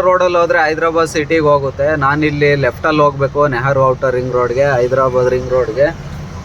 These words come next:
ಹನ್ನೊಂದು ಗಂಟೆಗೆ ಹೈದ್ರಾಬಾದ್ ರಿಂಗ್ ರೋಡ್ ರೀಚ್ ಆಗಿದ್ದೀನಿ. ಇಲ್ಲಿಂದ ಹೋಗ್ಬಿಟ್ಟು ಮೆಡ್ಚಲಲ್ಲಿ ಇಳ್ಕೊಬೇಕು ನಾನು, ಆರನೇ ನಂಬರ್ ಎಕ್ಸಿಟಲ್ಲಿ. ಇಲ್ಲೇ ಮುಂದೆ ಸೈಡ್ಗೆ ಹಾಕ್ಬಿಟ್ಟು ಟೈರೆಲ್ಲ ಚೆಕ್ ಮಾಡ್ಕೊಂಡು ಹೋಗೋಣ.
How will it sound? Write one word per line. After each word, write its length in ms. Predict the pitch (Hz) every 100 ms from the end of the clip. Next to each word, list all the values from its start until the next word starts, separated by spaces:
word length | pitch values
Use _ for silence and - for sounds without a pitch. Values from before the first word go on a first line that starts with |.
| - - - - - - - - -
ಹನ್ನೊಂದು 340 | - 170 185 175
ಗಂಟೆಗೆ 380 | 170 165 180 196 190 -
ಹೈದ್ರಾಬಾದ್ 560 | 160 185 185 180 175 160 165
ರಿಂಗ್ 160 | 175
ರೋಡ್ 180 | 185 165 156
ರೀಚ್ 240 | 175 175 170
ಆಗಿದ್ದೀನಿ. 420 | 160 151 151 180 196 - - - - - - -
ಇಲ್ಲಿಂದ 320 | 175 165 170 190
ಹೋಗ್ಬಿಟ್ಟು 440 | 180 175 165 165 190 180
ಮೆಡ್ಚಲಲ್ಲಿ 680 | 156 143 - 202 202 180 175
ಇಳ್ಕೊಬೇಕು 420 | 170 170 175 170 156
ನಾನು, 160 | 160 151 139
ಆರನೇ 200 | 147 160 156
ನಂಬರ್ 240 | 151 151 143
ಎಕ್ಸಿಟಲ್ಲಿ. 540 | 127 156 151 139 127 - - - - - - - - - - - - - - -
ಇಲ್ಲೇ 200 | 165 185 185
ಮುಂದೆ 240 | 185 190 190 147
ಸೈಡ್ಗೆ 300 | 180 185 185
ಹಾಕ್ಬಿಟ್ಟು 380 | 180 180 180 190 185
ಟೈರೆಲ್ಲ 400 | 175 185 185 185 151
ಚೆಕ್ 180 | 175 170 180
ಮಾಡ್ಕೊಂಡು 500 | 190 180 185 180 180
ಹೋಗೋಣ. 400 | 165 165 175 170